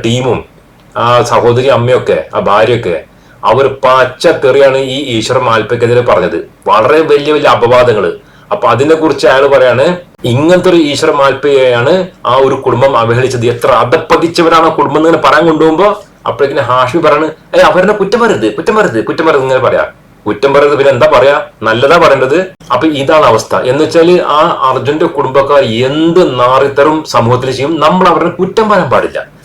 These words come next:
കുറ്റം പറഞ്ഞ എന്താണ്? പിന്നെ അത് പോലീസിൽ കേസാവും, പോലീസ് അന്വേഷിക്കും, പോലീസ് എല്ലാവരും ജയിലിടും. ഒന്നും പറയണ്ട, ആകെ പ്രശ്നമാക്കും. അപ്പൊ അതുകൊണ്ട് ആരും മിണ്ടണ്ട എന്ന അർത്ഥത്തില് ഒരു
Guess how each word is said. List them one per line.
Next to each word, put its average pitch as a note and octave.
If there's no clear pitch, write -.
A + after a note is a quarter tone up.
കുറ്റം F#3
പറഞ്ഞ F#3
എന്താണ്? F3
പിന്നെ A2+
അത് B2+
പോലീസിൽ B2+
കേസാവും, C#3
പോലീസ് C#3+
അന്വേഷിക്കും, C#3+
പോലീസ് D3
എല്ലാവരും C#3+
ജയിലിടും. D3+
ഒന്നും C#3
പറയണ്ട, D#3
ആകെ C3
പ്രശ്നമാക്കും. C#3
അപ്പൊ B2+
അതുകൊണ്ട് C#3
ആരും C#3+
മിണ്ടണ്ട C3+
എന്ന C#3+
അർത്ഥത്തില് C#3+
ഒരു A#2